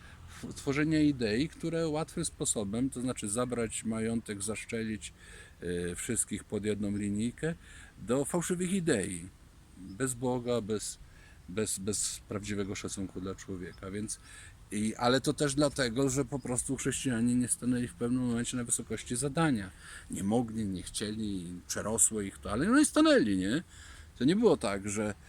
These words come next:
że albo ciągnęli długo to wszystko. To nie było tak, że wszyscy wierzący chrześcijanie uwyzwolili swoich tych chłopów pańszczyźnianych,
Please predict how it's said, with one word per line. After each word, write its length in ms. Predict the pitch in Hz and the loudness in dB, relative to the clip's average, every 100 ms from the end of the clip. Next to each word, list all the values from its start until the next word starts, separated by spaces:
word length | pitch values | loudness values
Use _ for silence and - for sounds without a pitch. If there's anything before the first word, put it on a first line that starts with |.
| - - | -20 -8
że 400 | 98 104 117 113 | -4 2 2 2
albo 560 | 101 107 127 135 135 117 | 2 2 4 4 4 2
ciągnęli 520 | - 131 104 120 131 | 4 6 6 6 4
długo 380 | 117 123 123 117 | 2 -2 0 0
to 140 | 120 | -2
wszystko. 640 | 110 127 110 - 117 113 113 - - - - - - - - - - - - - | -2 -2 -4 -6 -4 -4 -6 -12 -20 -20 -20 -20 -20 -20 -20 -20 -20 -20 -20 -2
To 60 | 110 | 4
nie 100 | 165 | 6
było 200 | 220 139 | 6 4
tak, 260 | 113 104 | 4 0
że 260 | 95 95 92 | 2 2 0
wszyscy 380 | - 117 - 123 | 0 -2 0 0
wierzący 380 | 98 107 113 110 | 0 0 -2 -2
chrześcijanie 800 | 107 - 104 101 107 101 95 92 92 90 90 | -4 -4 -2 0 0 0 0 -2 -2 -4 -4
uwyzwolili 760 | 98 104 120 104 110 131 107 98 | -2 0 0 2 2 2 0 -4
swoich 440 | - 113 98 - | -2 -2 -2 -6
tych 340 | - 92 - - - | -6 -8 -8 -18 -18
chłopów 440 | - 127 127 107 - | -2 2 2 0 -4
pańszczyźnianych, 1000 | 104 95 - 80 98 123 127 135 - | -2 -2 -4 -6 -2 0 2 0 -2